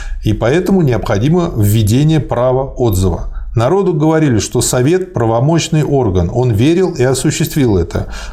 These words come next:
Нужно продолжить линию демократизации и сделать существующим право отзыва. И тогда переход власти от одной партии к другой может происходить мирным путем,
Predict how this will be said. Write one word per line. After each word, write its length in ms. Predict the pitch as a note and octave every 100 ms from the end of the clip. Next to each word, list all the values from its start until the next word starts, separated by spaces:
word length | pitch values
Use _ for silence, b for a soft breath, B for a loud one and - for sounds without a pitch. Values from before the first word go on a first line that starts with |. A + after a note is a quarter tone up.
| -
Нужно 340 | D3+ E3+ F3
продолжить 640 | - E3 D#3 E3 A#2 G#2+ B2
линию 300 | C3 A#2 G2+
демократизации 1080 | A2 A#2 A2 A#2+ C#3 C3+ G#3 G#3 - F3+
и 220 | F3 C3+ B2
сделать 400 | A2 D3+ D3 -
существующим 960 | B2+ A2+ - - D3 F3+ D#3+ F#3+ G3+ B B B -
право 520 | B2 B2 C3 D3+ D3 -
отзыва. 420 | C#3+ A2 G2 F2 -
И 80 | A#2+
тогда 260 | D3 C#3+ D#3+
переход 420 | D#3+ D3+ E3+ E3
власти 420 | C#3 D3+ B2+ -
от 160 | A2+ C3+
одной 240 | C3+ D3
партии 360 | A#2 A2 - G#2
к 40 |
другой 280 | A2+ D3 F#3+
может 280 | E3 E3+ -
происходить 540 | C#3 B2+ B2+ A2+ G#2+
мирным 440 | A#2+ G3+ F#3 F3+ E3
путем, 520 | E3+ E3 F3+ F#3